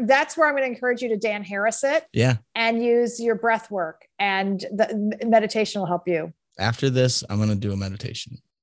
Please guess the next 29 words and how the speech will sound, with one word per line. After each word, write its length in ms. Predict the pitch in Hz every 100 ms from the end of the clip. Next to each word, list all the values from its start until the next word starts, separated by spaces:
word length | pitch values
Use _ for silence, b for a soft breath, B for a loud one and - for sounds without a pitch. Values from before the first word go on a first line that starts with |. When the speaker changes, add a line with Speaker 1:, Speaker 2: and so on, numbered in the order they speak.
| -
Speaker 1:
Beautiful. 500 | 226 202 185 170 -
Speaker 2:
So 420 | - 120 113 107 95
the 100 | 104
last 360 | 113 131 120
question 360 | - 120 104 107
for 200 | 107 104
you 180 | 101 -
is, 460 | 104 101 101 104 - _ _ _
where 280 | 104 110 120
do 60 | 123
you 60 |
wanna 100 | 120
send 220 | 113 117 110
people 180 | 107
to 60 | 104
find 320 | - 110 117
you? 100 | 117
Where 160 | 107 104
can 140 | 101
they 80 | 101
go 160 | 101 101
to 180 | 101
keep 200 | - 104
updated 380 | 107 101 104 101
on 140 | 101 98
the 60 |
things 180 | 92 101
you're 80 | 95
doing? 560 | 101 117 117 113 110